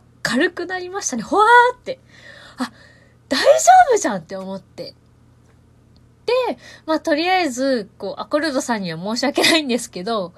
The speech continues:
首脳会談はまた今度って。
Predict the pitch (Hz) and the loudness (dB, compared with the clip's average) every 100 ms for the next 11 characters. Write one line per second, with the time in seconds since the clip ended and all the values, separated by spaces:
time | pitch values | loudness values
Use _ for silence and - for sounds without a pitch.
0 | - - - - 254 277 285 294 294 247 | -20 -20 -10 -4 0 0 0 0 0 0
1 | 214 180 170 160 160 165 185 208 208 226 | -4 -6 -8 -10 -14 -14 -10 -8 -6 -6
2 | 214 180 151 - - - | -6 -6 -10 -16 -20 -20